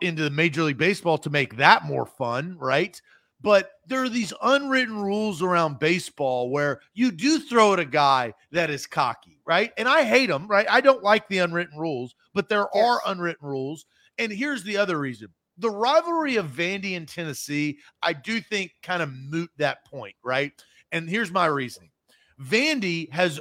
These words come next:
Speaker 1: owned the baseball hemisphere for some time, right?
Speaker 2: A
Speaker 1: Tennessee
Speaker 2: decade
Speaker 1: was
Speaker 2: plus, yeah.
Speaker 1: Tennessee was the best team in baseball this season, I thought,
Speaker 2: Mm-hmm.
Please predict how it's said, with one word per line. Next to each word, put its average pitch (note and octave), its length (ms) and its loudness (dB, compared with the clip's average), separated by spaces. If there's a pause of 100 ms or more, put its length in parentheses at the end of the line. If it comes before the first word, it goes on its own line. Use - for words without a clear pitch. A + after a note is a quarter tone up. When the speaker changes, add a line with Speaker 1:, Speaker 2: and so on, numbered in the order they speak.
Speaker 1:
owned A#3 420 2
the G3 80 0
baseball D#3 880 2
hemisphere C#3+ 800 -4 (200)
for D3+ 100 -4
some F3+ 380 0
time, A2+ 420 -2
right? C#3+ 320 2 (560)
Speaker 2:
A G3 100 -4
Speaker 1:
Tennessee D4+ 400 2
Speaker 2:
decade B3+ 100 2
Speaker 1:
was G#3+ 160 2
Speaker 2:
plus, - 260 -16
yeah. - 60 -20 (120)
Speaker 1:
Tennessee A#3+ 460 0
was G3 220 -2
the E3+ 100 0
best E3 500 0
team F#3 300 -4
in D#3 100 -2
baseball C3 760 -2
this C#3+ 260 -6
season, A#2+ 420 -8 (180)
I D#3 140 -2
thought, E3 480 4
Speaker 2:
Mm-hmm. E3 140 -20